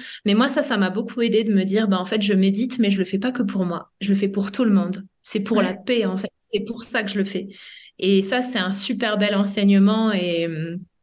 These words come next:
Speaker 1: et, et voilà. Donc, euh,
Speaker 2: Mm.
Speaker 1: la philosophie bouddhiste a été une, est une grande source d'inspiration pour moi.
Speaker 2: Ouais. Tout comme tout ce que l'on fait pour soi,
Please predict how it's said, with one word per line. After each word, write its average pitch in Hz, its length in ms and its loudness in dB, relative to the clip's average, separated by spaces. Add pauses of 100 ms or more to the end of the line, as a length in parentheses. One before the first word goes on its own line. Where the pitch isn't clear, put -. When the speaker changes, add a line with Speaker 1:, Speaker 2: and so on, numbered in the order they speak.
(420)
Speaker 1:
et, 180 560 -2
et 196 40 4
voilà. 180 280 -2
Donc, 190 380 -6
euh, 196 180 0
Speaker 2:
Mm. - 20 -2
Speaker 1:
la 175 120 -2
philosophie 202 600 -2
bouddhiste 220 360 -10
a 185 80 0
été 175 200 -4
une, 190 200 0
est 196 300 0
une 220 80 2
grande 226 260 2
source 214 260 -2
d'inspiration 202 720 -2
pour 190 180 -2
moi. 180 140 -8 (540)
Speaker 2:
Ouais. 220 280 0 (520)
Tout 233 120 2
comme 226 440 0 (200)
tout 262 120 0
ce 254 80 2
que 254 100 2
l'on 220 140 2
fait 220 160 0
pour 214 240 -2
soi, 262 480 0